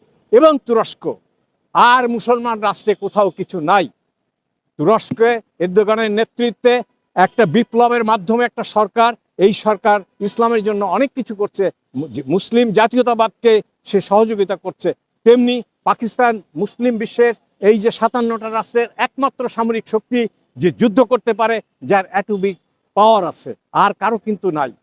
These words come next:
আজকে যদি ইরানকে দেয়, ইরান পরাজিত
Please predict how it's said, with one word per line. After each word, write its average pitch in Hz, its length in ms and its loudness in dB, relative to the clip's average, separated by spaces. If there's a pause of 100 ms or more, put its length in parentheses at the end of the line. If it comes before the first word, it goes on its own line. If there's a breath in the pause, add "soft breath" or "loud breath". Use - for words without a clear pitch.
(220)
আজকে 185 340 -2
যদি 214 240 0
ইরানকে 214 540 0
দেয়, 233 380 2 (300)
ইরান 240 260 4
পরাজিত 240 440 -2